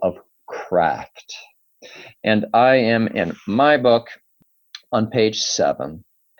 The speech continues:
And in about the middle of my page, and it is three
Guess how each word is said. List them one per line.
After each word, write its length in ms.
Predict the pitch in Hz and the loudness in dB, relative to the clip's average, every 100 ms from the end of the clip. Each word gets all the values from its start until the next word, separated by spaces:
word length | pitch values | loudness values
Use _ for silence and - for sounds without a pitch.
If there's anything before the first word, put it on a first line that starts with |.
| - - - _ | -20 -20 -20 _
And 400 | 123 117 113 104 - _ - | 0 2 2 -4 -12 _ -6
in 160 | 110 | -2
about 320 | 104 98 117 - | 0 2 0 0
the 60 | |
middle 380 | 95 127 156 151 | -2 -2 0 0
of 100 | 113 | 2
my 180 | 120 120 | 2 0
page, 440 | - 127 117 110 | 2 2 2 0
and 100 | 98 | -4
it 100 | 82 | -4
is 220 | 69 - - | -6 -8 -8
three 400 | - 151 156 147 | -4 0 0 -2